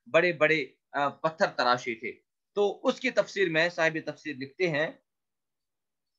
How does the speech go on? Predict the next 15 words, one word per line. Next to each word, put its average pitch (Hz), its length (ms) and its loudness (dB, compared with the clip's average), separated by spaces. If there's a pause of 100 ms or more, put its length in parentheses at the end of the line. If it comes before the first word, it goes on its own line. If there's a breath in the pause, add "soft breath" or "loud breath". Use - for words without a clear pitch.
(560 loud breath)
یہ 196 200 4
حضرت، 196 380 2
آ، 170 300 6
صالح 208 480 4
علیہ 185 120 4
السلام 165 300 2
کی 139 120 -6
قوم، 117 240 -8 (800)
یہ 180 300 4 (100)
حضرت 147 360 2 (460)
صالح 220 580 4
علیہ 165 140 2
السلام 143 300 4
کی 131 120 -4
قوم۔ 113 260 -4